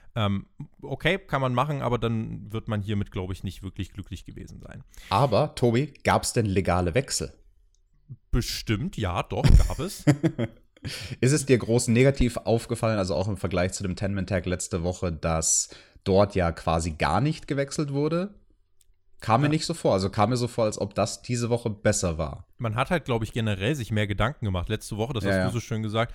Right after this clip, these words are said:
Speaker 1: hat man einfach gesagt, „Ja, ja, wir machen das schon irgendwie.“ Und hier hat man sich diese Woche doch schon ausgefeilt, äh, ja, sich was einfallen lassen.
Speaker 2: Mhm.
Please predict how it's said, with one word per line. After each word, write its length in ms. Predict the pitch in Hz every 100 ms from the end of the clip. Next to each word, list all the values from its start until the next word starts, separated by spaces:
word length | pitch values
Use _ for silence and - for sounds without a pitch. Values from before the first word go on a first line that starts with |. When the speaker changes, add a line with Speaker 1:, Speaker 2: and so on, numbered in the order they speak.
| -
Speaker 1:
hat 140 | - 117
man 100 | 120
einfach 140 | 120
gesagt, 260 | 117 120 -
„Ja, 380 | 123 123 127 117 - - -
ja, 220 | 113 131
wir 100 | 139
machen 280 | 127 143 160
das 180 | 156 151
schon 160 | - 151
irgendwie.“ 420 | 147 151 139 151
Und 80 | 123
hier 160 | 135
hat 120 | 135
man 120 | 127 120
sich 140 | 120
diese 240 | 139 127
Woche 180 | 113 110
doch 180 | 101 127
schon 260 | - 117 104
ausgefeilt, 1200 | 117 - - - _ 107 - 113 107 101 98 117
äh, 380 | 107 98 95 107 -
ja, 300 | 113 95 95
sich 200 | - 101
was 120 | 101
einfallen 360 | 101 107 98 95
lassen. 260 | - - - _ _ -
Speaker 2:
Mhm. 320 | 87 87 87